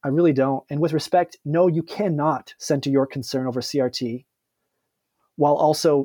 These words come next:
caring about racial justice issues, because centering your concern over C R T is not the same as centering Jesus-led, gospel-centered activism ra-, and racial reconciliation, right? Again, re-, reconciliation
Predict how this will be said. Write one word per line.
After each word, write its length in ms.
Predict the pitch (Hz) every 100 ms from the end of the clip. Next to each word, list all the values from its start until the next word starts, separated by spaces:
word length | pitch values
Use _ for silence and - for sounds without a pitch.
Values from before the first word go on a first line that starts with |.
| -
caring 340 | - 147 143
about 220 | 135 131
racial 240 | 156 139 147
justice 340 | 208 175 -
issues, 260 | 139 - 117
because 220 | 143 120
centering 460 | - 175 196 190
your 100 | 175
concern 320 | 147 139 - 147
over 140 | 135
C 180 | - 143
R 80 | 123
T 220 | - 180
is 100 | 139
not 140 | 143
the 80 | 135
same 240 | - 131
as 80 | 123
centering 600 | - 151 160 127 110 139 -
Jesus-led, 560 | 113 170 196 - 127
gospel-centered 640 | 123 139 - 127 139 123 113
activism 500 | 120 156 160 135 131
ra-, 220 | 131 131 139
and 120 | 143
racial 240 | 127 - 123
reconciliation, 760 | 117 120 123 120 120 - 107 _ _ _ _ _ _ -
right? 220 | 139 175
Again, 360 | 143 170 165 139
re-, 160 | 180 -
reconciliation 920 | 170 202 247 - 208 131 143 208 226